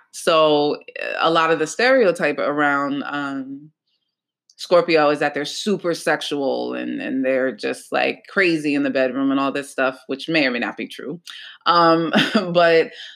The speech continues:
that energy, sexual energy, doesn't just stop at sex. Um, sexual energy can be used in a lot of different ways, and it's a very powerful thing.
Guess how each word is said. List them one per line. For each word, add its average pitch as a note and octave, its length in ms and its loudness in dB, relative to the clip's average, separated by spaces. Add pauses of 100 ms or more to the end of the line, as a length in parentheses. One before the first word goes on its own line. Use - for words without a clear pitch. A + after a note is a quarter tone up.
(140)
that D#3+ 340 2
energy, E3+ 560 -2
sexual F#3 480 -2
energy, D3+ 640 -4
doesn't D#3 460 -2 (180)
just D#3 260 -6
stop D3 300 2
at A#2+ 160 -2
sex. - 640 -4
Um, C#3 460 -8
sexual E3 460 -4
energy D3 680 -4 (520)
can F3 340 2
be D#3+ 80 -2
used D#3 640 0
in D3 120 0
a C#3+ 80 2
lot C#3+ 260 4
of C#3+ 60 -2
different C3+ 340 -2
ways, C#3+ 260 2
and C3 100 -2
it's C3+ 120 -6
a C3 100 -6 (180)
very D3 600 2 (140)
powerful C3+ 800 0
thing. - 400 -6